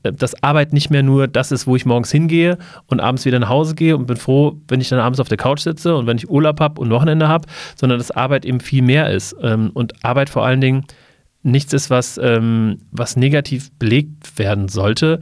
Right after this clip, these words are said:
sondern vielmehr etwas ist, was, ähm, was als Teil des Lebens, ähm, Spaß machen sollte und, äh, ein Ort ist, wo man sich verwirklichen sollte. Und,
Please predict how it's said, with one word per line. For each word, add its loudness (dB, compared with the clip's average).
sondern 0
vielmehr 4
etwas -2
ist, -6
was, -4
ähm, 0
was -6
als -6
Teil 0
des -6
Lebens, 2
ähm, -2
Spaß -2
machen -2
sollte -2
und, -4
äh, 0
ein -4
Ort 0
ist, -2
wo 2
man 4
sich -6
verwirklichen -2
sollte. -6
Und, -12